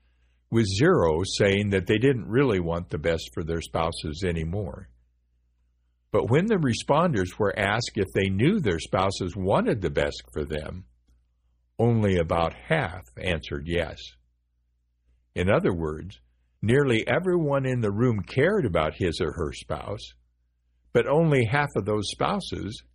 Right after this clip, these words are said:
actually believed it. Shanti says that here's the happiness secret that arises from it.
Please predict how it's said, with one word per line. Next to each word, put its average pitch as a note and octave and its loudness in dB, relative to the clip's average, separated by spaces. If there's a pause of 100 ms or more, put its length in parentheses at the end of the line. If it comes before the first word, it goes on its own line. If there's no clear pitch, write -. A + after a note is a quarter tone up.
actually F2+ -4
believed B2+ -2
it. - -12 (1200)
Shanti A2+ 0
says F2+ 2
that F2+ 0
here's D3 2
the G#2 -2
happiness G2 -2
secret A#2 -2
that F#2 0
arises F#2+ -2
from D#2 -10
it. - -16